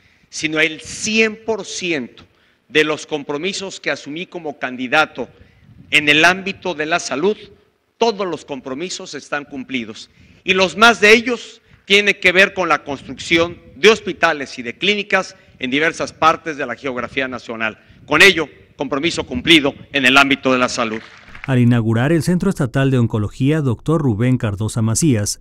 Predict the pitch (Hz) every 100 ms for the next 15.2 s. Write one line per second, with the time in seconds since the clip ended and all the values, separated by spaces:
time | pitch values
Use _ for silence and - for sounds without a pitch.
0 | - 143 131 131 113 104 104 123 113 131
1 | 165 113 - - - 147 190 196 190 175
2 | 151 127 113 131 147 175 151 - 110 -
3 | 131 135 123 117 113 110 110 110 104 123
4 | - 147 101 - - - - - 170 -
5 | 190 165 175 160 120 98 139 156 156 123
6 | 101 - 151 151 113 98 127 131 160 160
7 | 131 104 110 110 110 113 120 123 156 139
8 | - - - - 160 - 202 196 202 -
9 | 156 147 180 196 185 135 - _ _ 143
10 | 143 - 139 - 170 180 175 - - -
11 | _ _ _ - 135 165 170 - 156 -
12 | 143 156 156 160 185 - - _ - 127
13 | 151 151 147 120 120 139 147 151 165 _
14 | _ _ - - 139 - 165 175 175 -
15 | -